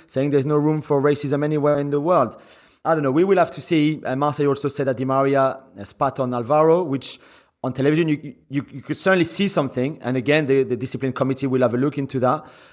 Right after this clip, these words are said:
as well as on the five red cards. So it'll be a very busy, um, session for the <laughs> next, uh, for the next one for the discipline committee. But obviously, the most serious one are the Di Maria spit,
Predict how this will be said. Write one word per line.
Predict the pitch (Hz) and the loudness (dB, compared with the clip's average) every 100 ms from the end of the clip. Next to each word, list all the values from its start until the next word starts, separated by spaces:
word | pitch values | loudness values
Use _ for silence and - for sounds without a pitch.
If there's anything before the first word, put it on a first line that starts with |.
| _ | _
as | 120 123 | -2 0
well | 143 | 2
as | 139 | 2
on | 135 | 0
the | 131 | -2
five | - 143 139 | 0 2 4
red | 131 113 | 0 0
cards. | 156 147 127 | 2 2 2
So | 131 | 0
it'll | 131 | 0
be | 123 139 143 | -2 -4 -2
a | 135 | 2
very | 151 160 | 4 4
busy, | 135 156 131 147 147 | 4 2 2 0 2
um, | 127 127 | 0 -2
session | 107 - 151 139 | -4 -2 0 -2
for | 123 123 | -2 0
the | |
<laughs> | 135 | 0
next, | 131 - 120 | -2 -6 -2
uh, | 151 | 0
for | 151 - | 0 -4
the | 113 | -6
next | 135 139 | -4 0
one | 143 127 | 0 0
for | 127 | -2
the | |
discipline | 120 127 - 131 | -4 -6 -6 0
committee. | 180 208 143 | 0 0 0
But | 120 123 - - - - - - - _ - | 2 0 -2 -18 -20 -20 -20 -20 -20 _ -2
obviously, | 156 139 151 | -2 -2 -2
the | 135 | 2
most | 160 160 | 2 2
serious | - 165 143 - | 2 2 2 0
one | 123 107 123 - _ _ _ _ | -2 -2 -6 -14 _ _ _ _
are | 117 127 127 | 0 4 4
the | 120 | 2
Di | 131 | 0
Maria | 135 135 131 | 2 4 2
spit, | - 151 147 | 2 0 -2